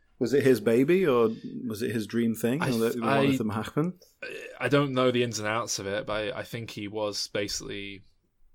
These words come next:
Speaker 2: I mean, I know he was a big part of getting it off the ground. I don't know if that's 'cause he loves
Speaker 1: Mm-hmm.
Speaker 2: Predator or what, but, um, I think he was quite heavily involved, and you can tell based on the cast, <laughs> um, if, if nothing else. I-,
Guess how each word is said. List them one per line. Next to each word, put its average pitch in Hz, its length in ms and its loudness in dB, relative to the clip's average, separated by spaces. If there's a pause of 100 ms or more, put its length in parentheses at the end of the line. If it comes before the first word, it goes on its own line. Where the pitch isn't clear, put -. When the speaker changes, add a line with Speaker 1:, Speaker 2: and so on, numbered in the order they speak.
(220)
Speaker 2:
I 113 80 -6
mean, 110 100 -4
I 98 60 0
know 113 160 0
he 107 80 0
was 101 100 -6
a 101 60 -4
big 98 180 -6
part 104 260 -2
of 95 80 -14
getting 98 200 -8
it 101 40 -14
off - 140 -16
the - 80 -14
ground. 98 440 -8
I 98 40 -10
don't 98 80 -12
know 107 60 -10
if 98 100 -16
that's 101 160 -10
'cause 101 160 -10
he 98 80 -10
loves 98 380 -6
Speaker 1:
Mm-hmm. 120 260 -2
Speaker 2:
Predator 95 380 -4
or 98 220 -14 (280)
what, 104 380 -10
but, 98 240 -14 (120)
um, 95 300 -16
I - 40 -16
think 101 100 -6
he 139 60 -4
was 117 100 -6
quite - 240 -2
heavily 101 260 -6
involved, 98 580 -6
and 98 100 -10
you 98 100 -12
can 95 300 -16 (440)
tell 98 540 2 (260)
based 101 300 0
on 92 100 -2
the 95 80 -14
cast, - 720 -4
<laughs> - 60 2
um, 123 500 4 (760)
if, - 380 -8
if 107 140 -8
nothing 107 320 -6
else. 101 380 -4 (420)
I-, - 100 -18